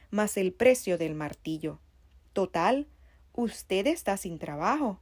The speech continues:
¿Qué le parece?". Realmente, esto le daba trabajo durante cuatro días. Aceptó.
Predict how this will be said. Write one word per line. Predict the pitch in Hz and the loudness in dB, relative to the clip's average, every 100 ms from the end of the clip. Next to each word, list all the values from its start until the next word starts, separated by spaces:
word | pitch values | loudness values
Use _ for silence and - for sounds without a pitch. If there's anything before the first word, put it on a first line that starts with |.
| _ - - _ _ - | _ -20 -20 _ _ -2
¿Qué | 262 | 2
le | 320 | 2
parece?". | 330 277 180 156 160 147 - _ _ _ _ _ _ _ _ _ _ _ _ _ _ - | 2 0 -2 -6 -10 -14 -20 _ _ _ _ _ _ _ _ _ _ _ _ _ _ -6
Realmente, | 180 165 165 160 180 190 233 254 - _ - - - - | -4 -2 -2 -4 -6 -6 -6 -6 -12 _ -20 -20 -20 0
esto | 240 254 - 285 | 2 2 2 4
le | 240 | 6
daba | 185 185 185 | 6 4 4
trabajo | 180 175 202 262 320 - - | 2 2 2 0 -4 -8 -8
durante | 175 170 156 143 147 | -2 -2 -2 -6 -6
cuatro | 151 147 151 160 | -2 -2 0 -2
días. | 156 147 143 - - - _ _ _ _ _ _ - - - | -2 -4 -4 -8 -14 -18 _ _ _ _ _ _ -20 -20 -4
Aceptó. | 160 - 147 - 151 | -4 -2 -6 -4 -4